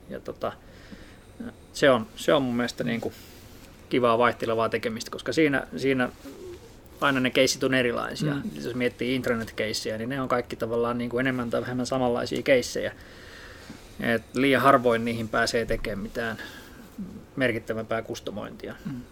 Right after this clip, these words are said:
Speaker 1: Mut sitten noi Power Platformin keikat, niin siinä on enemmän vaihtelua. Mä
Speaker 2: Kyllä.
Speaker 1: tykkään siitä.
Speaker 2: Ja noihin ne liittyy myös Power Appin lisäksi. Ollaan tehty niitä Power Automate-työnkulkuja.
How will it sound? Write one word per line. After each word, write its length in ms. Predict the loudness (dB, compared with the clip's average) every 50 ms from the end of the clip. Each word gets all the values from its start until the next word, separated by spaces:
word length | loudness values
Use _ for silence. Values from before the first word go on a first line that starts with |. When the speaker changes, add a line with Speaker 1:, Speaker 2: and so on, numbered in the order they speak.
| -12 -10
Speaker 1:
Mut 200 | -10 -10 -8 -10
sitten 300 | -10 -10 -8 -8 -6 -4
noi 220 | -2 -2 -2 -4 -6 -10 -20 -20 -20 -20 -20 -20 -20 -20 -20 -4 0
Power 240 | 2 4 4 4 2
Platformin 460 | 2 0 -2 -2 -2 -4 -6 -4 -4
keikat, 360 | -2 -2 -2 -2 -4 -6 -8
niin 180 | -8 -10 -10 -10 -12 -6
siinä 240 | -2 0 0 0 0
on 60 | -2
enemmän 260 | -4 -4 -4 -6 -6 -6
vaihtelua. 440 | -6 -6 -6 -8 -8 -8 -6 -6
Mä 80 | -6 -6
Speaker 2:
Kyllä. 120 | -6 -6 -6
Speaker 1:
tykkään 240 | -6 -8 -8 -10 -8
siitä. 240 | -10 -12 -12 -14 -18 -12 -4 0
Speaker 2:
Ja 80 | 4 4
noihin 320 | 6 6 8 8 8 8
ne 100 | 6 6
liittyy 340 | 4 4 4 4 4 4 4
myös 240 | 4 4 2 2 0
Power 320 | 0 2 4 6 6 6
Appin 180 | 4 4 2 -2
lisäksi. 260 | -2 -4 -6 -8 -10 -12 -6 -4
Ollaan 240 | -2 0 0 0
tehty 220 | 0 -2 -2 -2 -2
niitä 180 | -4 -2 0
Power 240 | 0 2 2 2 2
Automate-työnkulkuja. 1000 | 2 2 0 -2 -2 -4 -4 -2 0 0 2 2 2 2 2 4 4 2 2